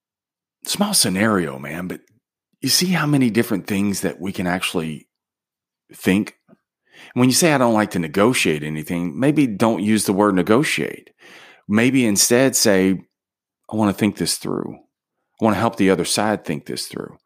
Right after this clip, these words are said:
I have customers that tell me, "Marsh, I, I, I, you know, I,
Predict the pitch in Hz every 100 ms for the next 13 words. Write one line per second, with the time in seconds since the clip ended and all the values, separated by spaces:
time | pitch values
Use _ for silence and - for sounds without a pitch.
0 | _ _ - _ _ _ _ - 101 120
1 | 104 98 87 80 82 80 _ _ - 123
2 | 131 69 80 85 92 85 53 95 - 76
3 | 101 82 64 -